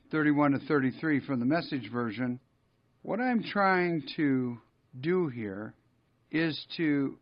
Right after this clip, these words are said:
get you to relax, to not be so preoccupied with getting, getting stuff, getting things, so you can respond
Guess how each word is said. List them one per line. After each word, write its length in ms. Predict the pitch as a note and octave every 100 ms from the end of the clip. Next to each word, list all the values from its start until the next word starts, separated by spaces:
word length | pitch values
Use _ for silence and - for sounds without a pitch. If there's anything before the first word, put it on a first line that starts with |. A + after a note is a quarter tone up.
| _ _ _ C3+ C3+
get 240 | A3+ A3+
you 220 | F3+ F3+
to 260 | C#3 - D#3+
relax, 640 | D3 C3+ C3 F2+ E2+ - - - - _ _ _ _ _ _ _ -
to 120 | F3+
not 400 | F3 G#3 A3 E3+
be 320 | F#3 F3+ F3 C#3 -
so 400 | D#3+ D3+ D3 C#3
preoccupied 1300 | - D#3+ C#3+ C#3 C#3 D3 - B2+ - A#2 G2 G2+ A2+ A2 _ _ _ -
with 300 | C3+ C3+ A#2 - B2+
getting, 560 | A#2 E3 D#3+ A2 F2+ F2+ _ _ _ _ -
getting 260 | D#3+ C#3+ A2+
stuff, 360 | - A2 E2 - _ _ _ _
getting 300 | D3 C3 A#2
things, 340 | - F2+ E2+ - - _ _ _ _ _ - - -
so 220 | - E3+
you 200 | F3 G3
can 200 | F#3+ F#3
respond 920 | D#3+ D3+ C3+ - G3+ G#3 D3+ C3+ C#3